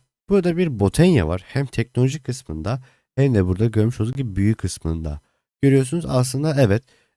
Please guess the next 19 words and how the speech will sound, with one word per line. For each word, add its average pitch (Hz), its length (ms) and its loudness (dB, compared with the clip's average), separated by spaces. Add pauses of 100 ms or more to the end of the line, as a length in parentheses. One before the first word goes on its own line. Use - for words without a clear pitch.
e, 104 160 -6
botanya 123 420 2
hem 113 220 2
bir 101 200 0
büyü 107 180 4
hem 101 200 0
de 98 100 -6
bir 123 120 -10
teknoloji 98 560 -2
modu. 98 400 -2 (460)
E, 90 80 -10 (220)
diğerleri, 113 460 6
diğer 113 180 6
teknoloji 107 420 -2
modlarından 107 600 -2
farklı 131 420 -2
tabii 85 300 -2
ki - 120 -6
de 147 160 0